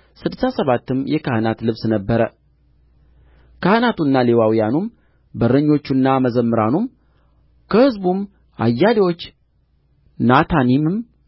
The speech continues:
እስራኤልም ሁሉ በከተሞቻቸው ተቀመጡ።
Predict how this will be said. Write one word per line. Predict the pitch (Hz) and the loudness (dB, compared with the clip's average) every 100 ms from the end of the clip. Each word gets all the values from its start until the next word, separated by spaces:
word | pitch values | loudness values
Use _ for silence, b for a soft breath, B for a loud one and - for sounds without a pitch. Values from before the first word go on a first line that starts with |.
| _ _ _ - | _ _ _ -6
እስራኤልም | 117 143 123 117 113 113 | 0 2 2 2 0 0
ሁሉ | 185 240 135 139 _ _ _ _ _ _ - | -2 0 -2 -2 _ _ _ _ _ _ -4
በከተሞቻቸው | 117 123 117 113 104 110 104 120 143 - _ _ _ - | -2 0 0 -2 -2 -4 -2 -4 -6 -10 _ _ _ -10
ተቀመጡ። | 127 110 107 107 | -4 -2 0 0